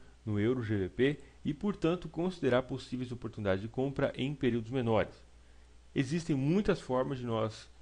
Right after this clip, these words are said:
nos aproveitarmos, eh, dessas oportunidades que acontecem. Esse ponto aqui foi suporte,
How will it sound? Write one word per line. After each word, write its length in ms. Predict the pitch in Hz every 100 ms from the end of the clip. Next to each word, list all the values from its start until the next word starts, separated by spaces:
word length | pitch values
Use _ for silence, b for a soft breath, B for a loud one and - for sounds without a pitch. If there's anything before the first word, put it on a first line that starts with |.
| -
nos 120 | 110
aproveitarmos, 840 | 131 135 123 113 107 110 127 127 - b b -
eh, 540 | 104 98 95 95 95
dessas 320 | 107 113 123 113
oportunidades 600 | 131 139 135 110 101 127
que 40 |
acontecem. 540 | 120 123 117 95 -
Esse 160 | 90 -
ponto 300 | - 101 98
aqui 160 | - -
foi 160 | -
suporte, 680 | - - 107 127 139 -